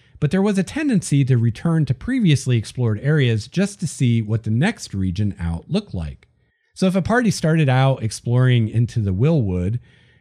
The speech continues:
they would probably push on into the Frog Marshes after that, and then the Dwarven Caves after that, and then Notch Falls after that, each region harder than the last.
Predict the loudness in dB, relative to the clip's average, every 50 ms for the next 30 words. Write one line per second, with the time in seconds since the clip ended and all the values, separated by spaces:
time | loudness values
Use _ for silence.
0 | _ -2 0 0 2 2 0 -2 -2 -2 0 0 0 0 0 2 2 0 0 2
1 | 2 2 2 2 0 0 0 0 2 0 0 0 0 0 0 2 2 0 0 0
2 | 0 0 0 0 0 0 -2 -2 -2 -2 -4 -4 -6 -6 -6 -6 -10 -12 _ -8
3 | -8 -8 -6 -6 -4 -2 0 2 2 2 0 -2 -4 -2 -2 0 2 2 2 2
4 | 0 0 0 0 0 0 0 -2 -2 -2 -4 -4 -4 -4 -4 -6 -6 -6 -4 -6
5 | -6 -6 -4 -2 0 0 2 0 -2 -4 -8 -20 -20 -20 _ _ -2 0 2 4
6 | 4 4 4 4 4 2 0 0 -2 -2 0 0 0 0 0 -2 -4 -4 -4 -6
7 | -4 -4 -4 -2 0 0 0 0 0 -4 -8 -12 -20 _ _ _ _ 0 2 2
8 | 2 0 -4 -2 0 0 2 2 2 2 2 0 0 0 -2 0 0 -2 -2 -2
9 | -2 -4 -4 -4 -4 -4 -4 -2 -2 -2 -2 -4 -8 -10 -16 _